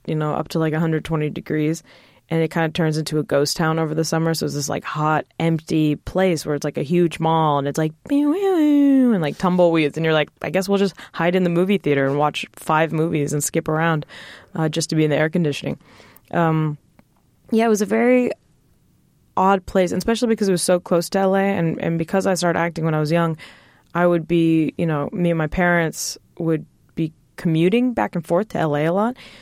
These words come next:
So I had this, like, comparison where I'm like, "L A, the big city." And then I come back to, like, the small town. I was like, "Oh, f-, this shit." Um,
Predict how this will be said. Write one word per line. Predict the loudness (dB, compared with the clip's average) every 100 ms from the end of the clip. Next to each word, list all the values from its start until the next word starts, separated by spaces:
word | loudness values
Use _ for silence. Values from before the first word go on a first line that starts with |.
| -20
So | -4 0
I | 2
had | 0 0
this, | -2
like, | -2 -4
comparison | -4 0 2 2 -2
where | -4
I'm | -2
like, | -4 -2
"L | 0 2
A, | 4 2
the | 2
big | 2 0 2
city." | 2 4 4 2
And | 2
then | 0
I |
come | 0 0
back | 2 2 0 -2
to, |
like, | 0 -2 -4 -6
the |
small | -6 -2 -4
town. | 0 -2 -2
I |
was | -4
like, | -6
"Oh, | -4 -4
f-, | -4 -6 -6
this | -6 -8
shit." | -8 -10 -12 -20 -20 -20 -20 _
Um, | -2 0 0